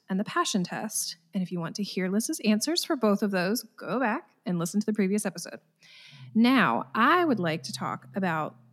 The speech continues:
the third test, and it is the prosperity test. So, Liz, your passion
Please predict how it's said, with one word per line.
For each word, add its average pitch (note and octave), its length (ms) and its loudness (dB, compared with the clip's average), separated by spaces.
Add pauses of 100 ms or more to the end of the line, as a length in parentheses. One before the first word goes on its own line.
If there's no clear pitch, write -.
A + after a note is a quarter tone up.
the F#3 100 -4
third - 400 -8
test, - 480 -8 (260)
and F3+ 120 -4
it D#3 100 -6
is F3 140 -8
the F3 260 -6
prosperity E3+ 880 -6
test. - 540 -12 (680)
So, - 260 0
Liz, F#3+ 580 0
your A3+ 360 2
passion G3+ 840 -4